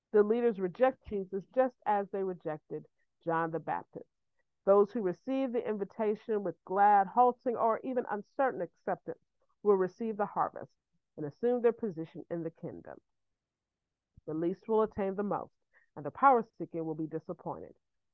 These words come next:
Those in need of the most grace will receive it, and those who withhold it from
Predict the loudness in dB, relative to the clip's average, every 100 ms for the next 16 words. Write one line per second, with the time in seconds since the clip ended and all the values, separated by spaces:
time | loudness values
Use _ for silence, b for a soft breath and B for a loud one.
0 | _ 6 6 2 0 4 2 2 0 -2
1 | -2 -2 0 -2 0 0 0 -6 _ -2
2 | -2 -2 -8 _ _ _ -8 0 4 6
3 | 4 0 -4 -4 -4 2 2 2 -2 -6
4 | _ _ _ -4 -4